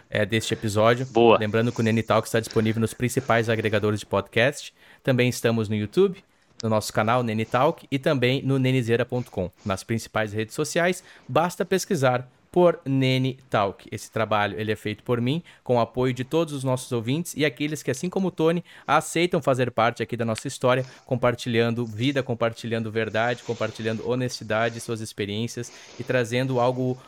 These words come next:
Speaker 1: positivo pra essa cacofonia, ca-, cacofonia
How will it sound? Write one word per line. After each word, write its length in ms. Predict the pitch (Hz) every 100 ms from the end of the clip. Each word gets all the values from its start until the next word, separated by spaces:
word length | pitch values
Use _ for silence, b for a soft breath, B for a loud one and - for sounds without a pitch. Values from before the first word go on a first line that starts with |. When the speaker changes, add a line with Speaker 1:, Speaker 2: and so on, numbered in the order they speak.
| b
Speaker 1:
positivo 720 | - 147 139 135 - 147 131 131 b _
pra 300 | 131 127 -
essa 240 | 127 -
cacofonia, 800 | 131 151 - 139 - 127 120 127
ca-, 220 | 127 190 - _ -
cacofonia 760 | 175 190 190 - 147 127 127